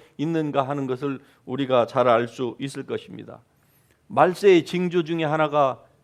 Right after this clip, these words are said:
성경에 뭐라고 말씀합니까? 감사가 사람들에게서 사라진다, 이 말입니다.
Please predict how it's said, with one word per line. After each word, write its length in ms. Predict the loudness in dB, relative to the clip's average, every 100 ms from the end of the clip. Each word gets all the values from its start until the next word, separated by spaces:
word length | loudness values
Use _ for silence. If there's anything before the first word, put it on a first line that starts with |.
| _
성경에 440 | -4 -2 -2 -2
뭐라고 680 | 0 2 4 4 2 -2 -2
말씀합니까? 840 | -4 -4 -4 -6 -4 -6 -6 -6 -8 _ _ _ _ -20
감사가 960 | 2 4 4 2 4 4 4 0 -2 -10 _ _ _ _ _ _ _
사람들에게서 960 | 2 2 0 -4 -4 -2 -2 -4 -10 -12
사라진다, 760 | -6 -2 -2 -4 -10 -12 -16 _ -12
이 100 | -10
말입니다. 560 | -10 -12 -20 -20 _